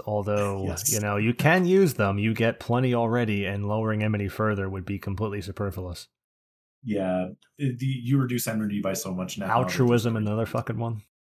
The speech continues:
Speaker 2: Yeah, I, uh, no, al-, altruism is, uh, magic act.
Speaker 1: Oh, no, no, no,
Speaker 2: It's, it's
Speaker 1: tranquility, sorry,
Speaker 2: tranquility and
Speaker 1: tranquility and
Speaker 2: equanimity.
Speaker 1: equanimity. The
Speaker 2: Yeah.
Speaker 1: fucking, uh, the Chappelle stand-up now.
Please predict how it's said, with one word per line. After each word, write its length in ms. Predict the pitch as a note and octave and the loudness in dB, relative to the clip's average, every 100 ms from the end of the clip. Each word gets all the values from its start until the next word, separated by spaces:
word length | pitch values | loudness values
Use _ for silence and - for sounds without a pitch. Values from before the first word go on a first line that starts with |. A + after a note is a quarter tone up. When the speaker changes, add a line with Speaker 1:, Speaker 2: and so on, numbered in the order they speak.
| _ _ _ _ _ - | _ _ _ _ _ -14
Speaker 2:
Yeah, 180 | D2+ - | -12 0
I, 200 | - - - _ _ - | 0 0 -4 _ _ 2
uh, 160 | D#3+ E3+ | 6 8
no, 220 | F#3+ B2 | 8 6
al-, 260 | D3 - - | 4 4 2
altruism 600 | C3+ D3 G3 D3+ B2 A2+ | 0 2 0 0 0 -2
is, 380 | G#2 G2 F2 - _ - | -4 -4 -6 -10 _ -12
uh, 280 | G2+ F2+ F2 | -6 -4 -4
magic 260 | G2 G2 - | -6 -8 -10
act. 180 | - _ _ _ - | -16 _ _ _ 0
Speaker 1:
Oh, 220 | C3 A2 | 4 6
no, 140 | A#2+ C3 | 6 6
no, 120 | B2 | 6
no, 40 | A#2 | 4
Speaker 2:
It's, 80 | |
it's 40 | - | 6
Speaker 1:
tranquility, 560 | C#3+ A#2+ D#3 C3+ A2 G#2 | 6 8 8 10 8 6
sorry, 220 | C3 A#2 | 6 6
Speaker 2:
tranquility 100 | C3 | 4
and 80 | C3 | 4
Speaker 1:
tranquility 480 | C#3 G#2 D3 C#3 B2+ | 4 6 6 6 6
and 80 | - | 2
Speaker 2:
equanimity. 120 | B2 A2+ G#2+ G#2 F2+ | 0 0 0 -2 -4
Speaker 1:
equanimity. 140 | F2 _ _ _ _ _ _ _ | -10 _ _ _ _ _ _ _
The 100 | - | -4
Speaker 2:
Yeah. 60 | G#2 | 0
Speaker 1:
fucking, 600 | A#2+ A2+ A2 G#2+ G2+ G#2 | 2 2 2 2 0 -2
uh, 380 | G2+ G2+ G2 F#2+ F#2 _ - | -4 -4 -4 -6 -10 _ -8
the 200 | G2 F#2 | -6 -6
Chappelle 500 | G2+ G2+ - A2 G2+ G2 | -6 -8 -2 -2 -2 -4
stand-up 460 | - F2 E2+ E2+ | -8 -10 -10 -10
now. 240 | F2+ F2 | -10 -10